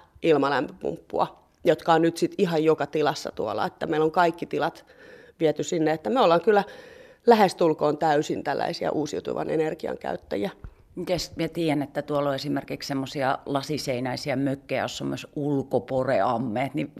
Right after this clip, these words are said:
Speaker 2: vieläkö niitä niinku kehtaa käyttää, kun todellakin tästä energiansäästöstä koko ajan vouhkataan?
Speaker 1: Joo, kyllä, kyllä. Että kyllä se on yllättävän maltillinen, koska se on niin hyvin eristetty ja näin se,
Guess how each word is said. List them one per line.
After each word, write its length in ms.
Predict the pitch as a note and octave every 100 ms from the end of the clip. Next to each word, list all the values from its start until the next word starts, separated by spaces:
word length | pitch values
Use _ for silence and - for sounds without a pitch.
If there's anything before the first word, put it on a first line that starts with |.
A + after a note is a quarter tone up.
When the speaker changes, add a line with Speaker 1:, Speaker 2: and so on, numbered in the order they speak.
| -
Speaker 2:
vieläkö 460 | E3+ E3 D#3 - D3+
niitä 320 | D#3 D3 C#3
niinku 380 | B2 A2 - - - - - - _ _ -
kehtaa 720 | C#3+ C#3 - - E3+ E3+ F3+ - -
käyttää, 600 | - F#3+ D#3+ - G3 E3+ G3+ -
kun 340 | F#3 E3+ G3 F#3 D#3+
todellakin 480 | A3+ G3 F#3 F3 F3
tästä 300 | - E3+ F3
energiansäästöstä 960 | F3 D#3+ D#3+ D3+ D3 D3+ D3 E3 - E3
koko 260 | D#3+ -
ajan 180 | D3 D#3
vouhkataan? 400 | C#3 C3+ - A3+
Speaker 1:
Joo, 240 | A3 A3 G#3+ -
kyllä, 400 | G3 G3 F#3+ F3+
kyllä. 420 | - D#3 C#3+ C3
Että 280 | D3 - D3 - -
kyllä 260 | A3 A3
se 120 | G3+ A3+
on 120 | A3
yllättävän 500 | F4+ D#4+ F3+ - F3+
maltillinen, 640 | G3 B3+ G3+ D#3 D3+ D3 D3+
koska 280 | E3 - E3+
se 100 | E3+
on 140 | D#3+
niin 240 | F#3 F3 D#3
hyvin 240 | D3+ D3
eristetty 800 | D3 C#3+ D#3+ - - - - C#3
ja 320 | A#2+ F#2 F2 -
näin 380 | F3 E3 D3 C#3+
se, 220 | - E3